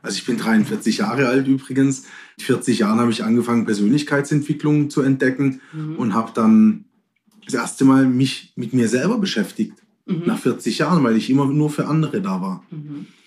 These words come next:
Speaker 1: Und es ist, glaub ich, auch ganz wichtig, ähm, das mal zu sagen, setzt euch bitte wieder an erste Stelle, euch selber als Person.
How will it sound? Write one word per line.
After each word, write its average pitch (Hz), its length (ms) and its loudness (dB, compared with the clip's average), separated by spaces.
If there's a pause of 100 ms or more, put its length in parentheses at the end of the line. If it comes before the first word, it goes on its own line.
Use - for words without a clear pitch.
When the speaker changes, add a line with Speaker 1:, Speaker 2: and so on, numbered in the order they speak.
(680)
Speaker 1:
Und 110 140 -4
es 110 100 -6
ist, 135 180 -2
glaub 127 180 4
ich, 120 120 0
auch 117 140 -4
ganz 127 360 0
wichtig, - 600 0 (480)
ähm, 120 140 0
das 117 160 0
mal 117 180 2
zu - 120 -8
sagen, 113 600 0 (420)
setzt 120 400 -4
euch 170 240 2
bitte 135 260 2
wieder 127 260 0
an 113 200 -2
erste - 340 -10
Stelle, 127 520 0
euch 160 300 0
selber 160 360 2
als 120 200 -4
Person. 113 520 -2